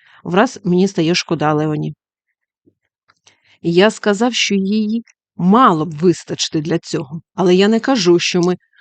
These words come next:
от уже крокуємо до неї, хоча й мав би велику охоту на це,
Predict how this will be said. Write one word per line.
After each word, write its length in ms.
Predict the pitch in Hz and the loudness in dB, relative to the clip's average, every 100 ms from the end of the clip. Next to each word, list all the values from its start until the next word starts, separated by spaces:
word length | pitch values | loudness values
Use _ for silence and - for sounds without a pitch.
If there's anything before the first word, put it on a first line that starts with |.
| _ | _
от 260 | - 185 185 | 0 0 2
уже 280 | 165 185 254 | 0 0 0
крокуємо 580 | 185 151 - 180 180 | -2 -2 4 4 4
до 160 | 170 180 | 2 2
неї, 300 | 156 147 131 _ | 2 -2 -10 _
хоча 300 | - 143 175 | -12 -6 0
й 100 | 175 | 2
мав 300 | 190 190 175 | 4 2 2
би 160 | 156 165 _ _ | -2 -8 _ _
велику 300 | 180 170 - | 2 2 2
охоту 380 | 156 - 196 196 | -4 -2 -2 0
на 140 | 170 165 | 0 0
це, 260 | - 139 | -4 -10